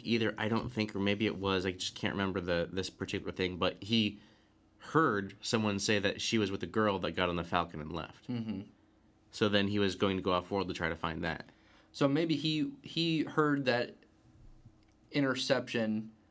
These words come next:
Speaker 2: but, but how would he have
Speaker 1: Becau-
Speaker 2: known that B B eight is even with the girl?
Speaker 1: Because everybody was talking about it at the spaceport.
Speaker 2: And the
Speaker 1: Everybody was
Speaker 2: droid.
Speaker 1: looking for the droid.
Speaker 2: Yeah.
Speaker 1: And so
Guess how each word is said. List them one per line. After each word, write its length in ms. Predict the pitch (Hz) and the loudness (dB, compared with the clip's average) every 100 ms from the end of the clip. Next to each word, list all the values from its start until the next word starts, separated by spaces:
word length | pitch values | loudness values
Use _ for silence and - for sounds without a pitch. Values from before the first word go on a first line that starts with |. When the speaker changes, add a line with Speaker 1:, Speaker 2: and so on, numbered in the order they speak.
| _ _ - | _ _ -6
Speaker 2:
but, 120 | 156 | 0
but 100 | 165 | 2
how 180 | 220 233 | 2 2
would 100 | 214 | 4
he 60 | |
have 100 | 156 | 4
Speaker 1:
Becau- 40 | 175 | 4
Speaker 2:
known 160 | 202 | 4
that 140 | 180 135 | 4 2
B 100 | 165 | 2
B 220 | 143 143 | 4 4
eight 120 | 165 | 4
is 120 | 143 | 2
even 220 | 143 131 123 | 0 0 -2
with 140 | 156 | -4
the 80 | 123 | -6
girl? 400 | 135 143 - - | -4 -4 -4 -2
Speaker 1:
Because 280 | 147 190 147 | 2 4 4
everybody 260 | 156 170 139 | 4 2 0
was 100 | 107 | 2
talking 300 | - - 107 | 0 2 2
about 160 | 95 | 2
it 40 | 95 | 2
at 40 | |
the 60 | 101 | 2
spaceport. 240 | 160 120 | 2 2
Speaker 2:
And 60 | 107 | 4
the 40 | |
Speaker 1:
Everybody 220 | 135 180 | 4 4
was 120 | 143 110 | 4 4
Speaker 2:
droid. 40 | |
Speaker 1:
looking 180 | 104 147 | 0 -2
for 120 | 127 | 0
the 60 | 110 | 0
droid. 420 | 110 175 - 113 | 0 0 -2 0
Speaker 2:
Yeah. 220 | 104 95 - _ - | 0 -2 -6 _ 0
Speaker 1:
And 240 | 113 113 | 2 4
so 400 | 113 110 107 92 | 4 4 2 0